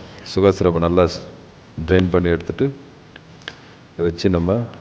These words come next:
கார்னிஷ் பண்ணி எடுக்கிறோம். பாருங்க, நல்லா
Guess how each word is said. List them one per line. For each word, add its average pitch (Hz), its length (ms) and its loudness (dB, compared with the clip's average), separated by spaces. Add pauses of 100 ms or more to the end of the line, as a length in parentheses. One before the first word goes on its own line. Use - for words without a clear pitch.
(1700)
கார்னிஷ் 85 380 2
பண்ணி 85 220 -4
எடுக்கிறோம். 85 360 -4 (3500)
பாருங்க, 82 300 -2 (4000)
நல்லா 80 240 -2